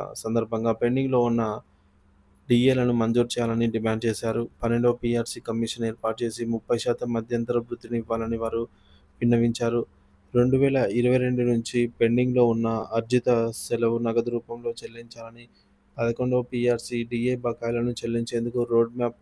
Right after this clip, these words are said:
రూపొందించాలని కూడా వారైతే ప్రభుత్వాన్ని కోరారు. ప్రభుత్వ ఉద్యోగులకు సంబంధించిన అన్ని పెండింగ్ సమస్యలను పరిష్కరించాలని ఏపీటీఎఫ్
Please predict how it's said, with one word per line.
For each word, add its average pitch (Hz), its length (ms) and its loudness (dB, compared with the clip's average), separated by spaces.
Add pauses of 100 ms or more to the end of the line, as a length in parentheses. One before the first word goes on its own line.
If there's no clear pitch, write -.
(120)
రూపొందించాలని 117 840 -4 (560)
కూడా 117 160 4
వారైతే 113 440 0
ప్రభుత్వాన్ని 117 640 0
కోరారు. 113 440 0 (460)
ప్రభుత్వ 123 360 2
ఉద్యోగులకు 117 480 0
సంబంధించిన 113 640 0
అన్ని 113 160 0
పెండింగ్ 117 360 0
సమస్యలను 110 500 -4
పరిష్కరించాలని 110 920 -6 (120)
ఏపీటీఎఫ్ 117 720 -4